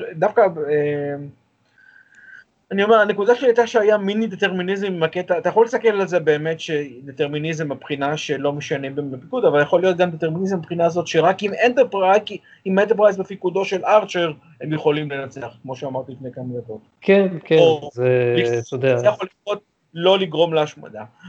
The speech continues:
Speaker 1: אז אפשר
Speaker 2: תמיד,
Speaker 1: להסתכל
Speaker 2: תמיד ככה בס-, בסטארטרק,
Speaker 1: כן.
Speaker 2: הכל בסופו של דבר תלוי על, אה, על, על בלימה, על בלימתה של, של ספינת חלל אחת,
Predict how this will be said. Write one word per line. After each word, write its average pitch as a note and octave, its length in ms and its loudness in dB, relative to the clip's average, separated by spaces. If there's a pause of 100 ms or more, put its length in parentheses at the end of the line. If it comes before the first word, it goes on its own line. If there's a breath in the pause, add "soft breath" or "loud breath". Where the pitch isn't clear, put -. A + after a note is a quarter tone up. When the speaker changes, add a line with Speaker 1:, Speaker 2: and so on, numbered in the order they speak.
(100)
Speaker 1:
אז D#3 160 -6
אפשר F3 120 2
Speaker 2:
תמיד, - 100 8
Speaker 1:
להסתכל F3+ 200 4
Speaker 2:
תמיד F3 200 4
ככה F3+ 180 4
בס-, C#3 340 -8
בסטארטרק, C#3+ 560 -6
Speaker 1:
כן. B2 60 -14
Speaker 2:
הכל D3 220 -6
בסופו C#3 360 -12
של C3 100 -14
דבר B2+ 200 -6
תלוי B2+ 380 -6
על, B2 240 -2
אה, A#2 340 -4
על, A#2 220 -6
על A#2 140 -2
בלימה, A#2+ 840 0
על A2+ 60 -4
בלימתה A#2 480 -2
של, B2+ 240 -6
של B2 180 -12
ספינת B2 520 -6
חלל A#2+ 280 0
אחת, - 340 -10